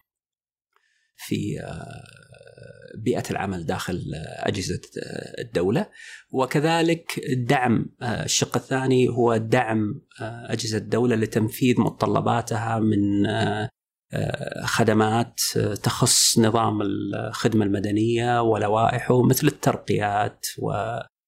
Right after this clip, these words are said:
يعني تطبيق اللوائح هذه، آه، في، في بيئة العمل داخل ال-،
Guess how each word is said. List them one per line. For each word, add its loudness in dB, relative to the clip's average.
يعني -2
تطبيق 0
اللوائح 0
هذه، -6
آه، -14
في، -8
في -2
بيئة -6
العمل -8
داخل -8
ال-، -10